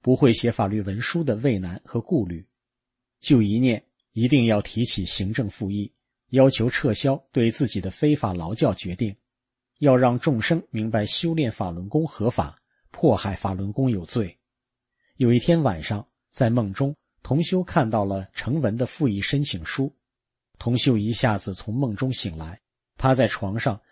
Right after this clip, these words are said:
将梦中所见的复议申请书全部照抄下来，递交给了当地的劳教委，要求依法撤销对自己的非法劳教决定，要求相关部门追究参与迫害的警察依法应该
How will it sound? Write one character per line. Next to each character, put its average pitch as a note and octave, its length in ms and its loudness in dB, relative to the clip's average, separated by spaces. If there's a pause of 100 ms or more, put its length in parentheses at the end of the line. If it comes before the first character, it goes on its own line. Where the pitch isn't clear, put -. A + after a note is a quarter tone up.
(120)
将 F3 220 2
梦 F3 220 4
中 E3 160 0
所 G#2+ 240 -4
见 A2 240 0
的 G2+ 140 -4
复 - 200 -2
议 G#2+ 160 0
申 D3+ 220 0
请 G2 220 -6
书 C3 320 -4
全 F#2+ 240 -6
部 G#2 180 -4
照 G2 220 0
抄 C3 200 -2
下 B2 200 0
来， E2 240 -10 (320)
递 B2+ 160 6
交 A#2+ 200 4
给 G#2+ 140 0
了 F2+ 140 -6
当 C#3 240 2
地 C3 120 0
的 F#2 220 -6
劳 F#2+ 220 -4
教 A2 180 -2
委， F2 260 -12 (600)
要 B2 200 8
求 A#2 200 2
依 D#3+ 120 4
法 F#2 220 0
撤 - 200 -2
销 C#3 220 2 (140)
对 B2 180 4
自 A#2+ 140 -2
己 G2+ 140 -6
的 F2+ 100 -6
非 D#3 240 2
法 G2 220 -4
劳 F2+ 180 -8
教 A2 220 0
决 F2+ 200 -8
定， G2 220 -4 (380)
要 B2+ 200 8
求 A2 200 2
相 A#2 200 0
关 A2+ 200 0
部 A2 160 -2
门 F#2 240 -8 (120)
追 B2+ 200 4
究 C3+ 260 2
参 D#3 260 0
与 C3 120 2
迫 C3 280 2
害 G2+ 220 -4
的 F#2 80 -6
警 F#2 260 -8
察 F#2 300 -8 (360)
依 B2 200 2
法 F#2+ 220 -2
应 A#2 240 -4
该 C3 200 2